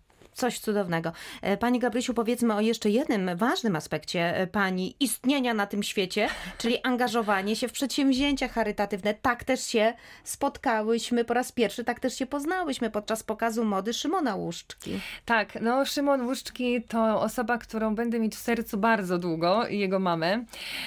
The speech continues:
Speaker 2: bo, e, Szymon, Szymon przyszedł do mnie razem z Magdaleną Ciołek, e, nauczycielką szkoły Kraina Uśmiechu w Rzeszowie. E,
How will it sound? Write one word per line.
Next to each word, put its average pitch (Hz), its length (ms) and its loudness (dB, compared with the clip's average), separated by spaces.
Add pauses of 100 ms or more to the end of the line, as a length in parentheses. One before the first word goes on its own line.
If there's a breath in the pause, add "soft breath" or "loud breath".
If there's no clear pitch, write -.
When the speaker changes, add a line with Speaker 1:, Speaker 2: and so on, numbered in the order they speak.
(160 loud breath)
Speaker 2:
bo, 220 540 4
e, 208 220 2
Szymon, 359 460 2 (440)
Szymon 311 500 0
przyszedł 330 500 0
do 226 200 0
mnie 247 420 2 (200)
razem 269 380 2
z 240 80 -4
Magdaleną 233 640 2
Ciołek, 214 680 2 (120)
e, 196 180 0
nauczycielką 233 800 0 (100)
szkoły 226 440 0
Kraina 226 400 0
Uśmiechu 190 580 -2
w 185 40 -4
Rzeszowie. 180 480 -4 (960 loud breath)
E, 220 300 2